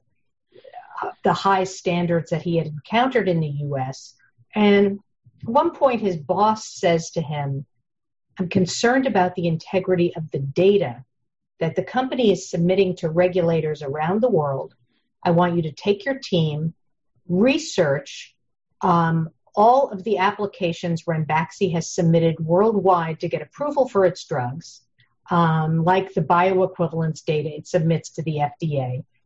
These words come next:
and find out, is the data real or fake? Dinesh Thakur ends up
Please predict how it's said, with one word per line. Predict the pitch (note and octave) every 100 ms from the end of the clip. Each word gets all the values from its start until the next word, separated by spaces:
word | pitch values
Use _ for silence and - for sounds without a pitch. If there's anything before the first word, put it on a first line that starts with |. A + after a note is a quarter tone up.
| -
and | F#3 -
find | B3+ C#4+ D#4+
out, | E4+ C4+ C3+ - _ _ _ -
is | F#3
the | F#3 F3
data | G#3+ A3+ A3+
real | F3+ E3 G#3 G#3+ G#3+ -
or | G3
fake? | - - A#2+ - _ _ _ _ _ _ _ _ _ _ -
Dinesh | G3 A#3 C#4+ -
Thakur | G3+ G3+ G3 F3 E3+ -
ends | G3 G#3+ F#3
up | F3